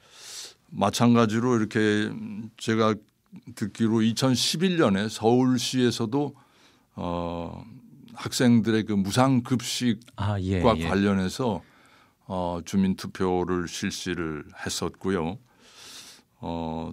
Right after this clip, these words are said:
Speaker 1: 또 뭐 그 대구, 대구의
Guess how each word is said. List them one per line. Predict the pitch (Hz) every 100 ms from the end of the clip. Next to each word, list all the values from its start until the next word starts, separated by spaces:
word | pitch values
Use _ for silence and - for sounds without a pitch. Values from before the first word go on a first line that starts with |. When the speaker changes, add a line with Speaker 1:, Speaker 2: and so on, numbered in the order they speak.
| -
Speaker 1:
또 | 120 117
뭐 | 104 113 110 101 95 95
그 | 104 98 98 98 95 - 104 117 131 127 _ _ - - -
대구, | - 120 156 147 120 78 -
대구의 | - 101 110 135 151 156